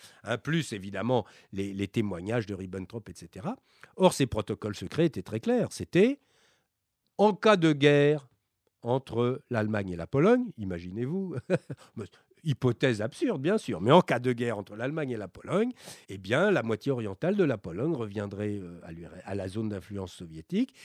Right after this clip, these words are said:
et puis l'Estonie et la Lettonie reviendraient à la zone d'influence soviétique. Voilà, on commence à mettre en place le partage,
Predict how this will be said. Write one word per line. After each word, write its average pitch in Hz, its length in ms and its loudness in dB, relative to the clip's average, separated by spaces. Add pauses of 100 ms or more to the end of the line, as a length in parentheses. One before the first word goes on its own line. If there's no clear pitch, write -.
(200)
et 185 140 4
puis 135 480 2 (240)
l'Estonie 143 720 6
et 123 60 6
la 113 120 2
Lettonie 113 480 0
reviendraient 117 560 -2
à 127 60 -2
la 104 100 -4
zone 123 220 -4
d'influence 117 420 -6
soviétique. 113 600 -8 (260)
Voilà, 110 320 -2
on 123 80 -8
commence 127 380 -4
à 120 60 -2
mettre 123 260 -4
en 95 80 -6
place 185 360 -4
le 131 280 2
partage, 127 720 -10